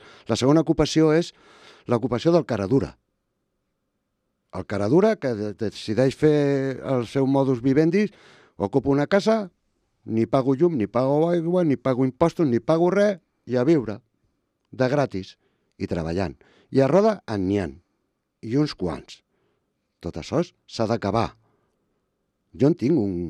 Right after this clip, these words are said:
un company a la meva candidatura que havia estat d'ocupa per,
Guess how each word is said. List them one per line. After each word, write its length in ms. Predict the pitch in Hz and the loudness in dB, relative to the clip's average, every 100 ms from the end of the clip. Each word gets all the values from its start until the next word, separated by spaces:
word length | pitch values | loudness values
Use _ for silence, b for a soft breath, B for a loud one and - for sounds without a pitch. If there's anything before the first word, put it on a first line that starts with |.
| 71 | -10
un 240 | 254 - 101 | -16 -14 -6
company 400 | 104 113 113 101 | -4 0 0 0
a 80 | |
la 120 | 95 92 | -2 -2
meva 240 | 101 92 | -2 -2
candidatura 640 | 98 92 85 82 107 156 - b b b | -4 -4 -4 -2 -2 -2 -6 b b b
que 80 | 95 | -4
havia 220 | 78 107 | 0 0
estat 200 | - 165 | 0 0
d'ocupa 420 | 131 - 123 185 - _ _ _ _ _ _ _ _ | 0 -4 -2 -2 -2 _ _ _ _ _ _ _ _
per, 100 | 104 | -2